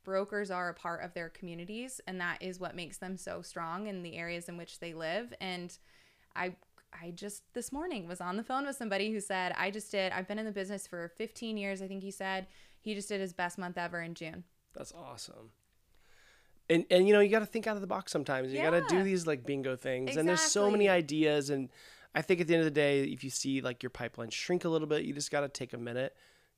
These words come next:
Speaker 2: do some yoga, whatever you
Speaker 1: Yep,
Speaker 2: do.
Speaker 1: whatever it
Speaker 2: <laughs>
Speaker 1: is.
Speaker 2: And then just think of, see if there's some other ideas or search online for
Speaker 1: Yep.
Speaker 2: ideas. And there, we give away a ton of ideas on the podcast on how to get loans
Speaker 1: Oh
Speaker 2: and
Speaker 1: my gosh.
Speaker 2: go to your
Speaker 1: Um,
Speaker 2: community, the
Speaker 1: ex-
Speaker 2: Facebook, and see what people are doing.
Speaker 1: We've got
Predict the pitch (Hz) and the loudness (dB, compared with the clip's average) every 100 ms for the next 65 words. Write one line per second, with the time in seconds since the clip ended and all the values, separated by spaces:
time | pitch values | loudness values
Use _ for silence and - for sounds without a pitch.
0 | - 123 123 - 143 147 143 139 135 143 | -10 -6 -4 0 2 4 4 4 4 6
1 | 160 170 156 170 165 160 160 220 214 143 | 8 6 10 10 12 10 8 8 6 4
2 | - 320 285 302 302 156 160 165 156 160 | 2 2 2 2 6 8 12 10 10 4
3 | - - 160 151 160 - - - 160 160 | 0 2 4 6 2 0 -6 2 2 2
4 | 156 151 156 151 147 139 143 143 135 120 | 0 2 2 2 2 2 2 0 0 -4
5 | - 135 139 - 151 131 131 127 135 123 | -2 0 0 0 0 0 0 0 0 -2
6 | 135 123 123 123 127 127 127 123 120 117 | 0 0 0 0 2 2 2 -2 -4 -6
7 | - - - - - 135 - 151 165 156 | -10 -20 -20 -14 -6 -4 0 2 4 4
8 | 156 143 - 139 123 120 120 120 117 110 | 4 2 -2 -6 -6 -6 -8 -10 -10 -12
9 | - 143 - 131 127 127 - 123 123 117 | -10 -10 -6 -6 -4 -6 -8 -8 -8 -8
10 | 123 123 123 123 120 117 - 185 185 214 | -8 -8 -6 -6 -6 -4 -4 -6 -8 -6
11 | 190 - 165 165 160 147 - 160 190 190 | -4 4 6 8 6 4 2 6 8 10
12 | 190 185 160 214 175 185 - 175 175 170 | 10 8 8 4 4 4 4 6 6 4
13 | 139 - 151 139 - 151 143 123 135 165 | -2 0 2 2 0 -2 0 0 2 4
14 | 160 160 156 151 214 | 6 6 4 2 -2